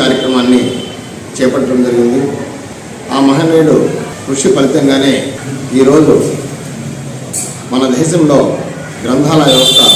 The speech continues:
ఏర్పాటు చేయడం జరిగింది.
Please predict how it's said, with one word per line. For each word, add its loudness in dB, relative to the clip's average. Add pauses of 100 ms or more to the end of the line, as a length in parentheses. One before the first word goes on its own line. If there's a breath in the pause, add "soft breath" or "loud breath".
(960)
ఏర్పాటు 2 (540)
చేయడం 4
జరిగింది. 2